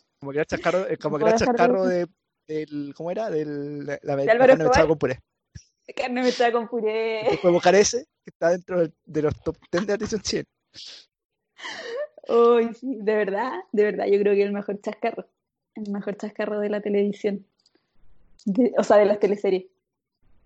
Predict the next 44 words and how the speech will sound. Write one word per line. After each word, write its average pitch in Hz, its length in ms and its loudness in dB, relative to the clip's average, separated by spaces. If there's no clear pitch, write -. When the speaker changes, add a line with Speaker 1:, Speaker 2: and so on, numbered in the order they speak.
Speaker 2:
Muy, 208 340 -4
muy 196 140 -2
Speaker 1:
Eh, 196 60 -2
Speaker 2:
bueno. 196 140 -2
Speaker 1:
sí, 113 80 4
Atención, 113 340 0
yo 123 80 -14
no 123 100 -6
sé 135 160 -10
si - 80 -16
cuál 139 160 -2
es 143 60 2
Atención, 139 240 -6
pero 123 160 -2
da 120 120 0
igual. 107 240 -8
Oye, 127 160 6
ya, 131 140 8
yo - 280 -4
creo 131 180 6
que 127 120 4
hay 135 100 4
que 143 120 -4
cerrar 123 200 -2
el 139 80 -2
programa 104 380 2
para 107 720 0
Speaker 2:
Pero 233 160 -4
si 233 80 -2
lo 233 60 2
hemos 254 120 0
pasado 247 240 0
tan 240 220 0
bien. 220 520 -4
Todavía 208 280 6
no 269 80 4
empecé 247 180 2
Speaker 1:
Sí. 254 40 4
Speaker 2:
a 247 40 6
hablar 254 200 4
ni 247 100 2
de 214 120 2
Felo. 233 280 2
Speaker 1:
<laughs> - 1080 -4